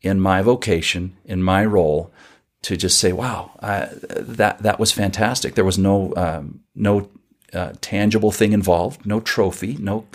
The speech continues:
Speaker 1: contest.
Speaker 2: And it cost Jay Leno nothing to do
Speaker 1: That's
Speaker 2: that.
Speaker 1: right. That's exactly
Speaker 2: I,
Speaker 1: right.
Speaker 2: I had, so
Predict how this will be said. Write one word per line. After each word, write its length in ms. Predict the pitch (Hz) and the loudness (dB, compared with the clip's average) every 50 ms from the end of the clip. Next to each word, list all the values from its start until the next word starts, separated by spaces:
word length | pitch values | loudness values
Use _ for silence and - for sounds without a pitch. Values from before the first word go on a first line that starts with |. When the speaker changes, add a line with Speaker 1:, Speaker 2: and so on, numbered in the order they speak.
| - - - _ _ | -20 -20 -20 _ _
Speaker 1:
contest. 600 | - 120 123 117 101 95 - - 76 - 135 - | -2 0 0 2 2 0 -2 -4 -4 -4 -2 2
Speaker 2:
And 80 | 143 156 | 4 4
it 100 | 170 165 | 4 2
cost 340 | - - 185 190 180 - - | 0 0 0 0 0 0 0
Jay 140 | - 160 151 | 2 2 2
Leno 240 | 135 135 131 131 123 | 4 4 2 2 2
nothing 460 | 120 120 123 127 123 - 120 113 107 | 2 2 0 -2 -2 -4 -4 -4 -4
to 80 | 101 101 | -4 -6
do 240 | - - 113 113 107 | -6 -4 -4 -2 -2
Speaker 1:
That's 220 | 98 90 82 80 | -2 -2 -4 -6
Speaker 2:
that. 80 | 73 78 | -8 -10
Speaker 1:
right. 280 | 180 185 180 123 - - - - | -12 -12 -10 -12 -12 -14 -12 -10
That's 220 | 127 135 131 - | -10 -8 -8 -10
exactly 340 | 131 131 139 135 131 - 151 190 | -8 -6 -6 -6 0 2 2 2
Speaker 2:
I, 60 | 185 | 2
Speaker 1:
right. 100 | 143 151 | 0 2
Speaker 2:
I 80 | 165 185 | 2 2
had, 360 | 180 170 175 160 139 123 113 | 4 6 6 6 4 4 2
so 380 | - - - 135 127 123 131 - | -2 0 2 4 4 4 0 -4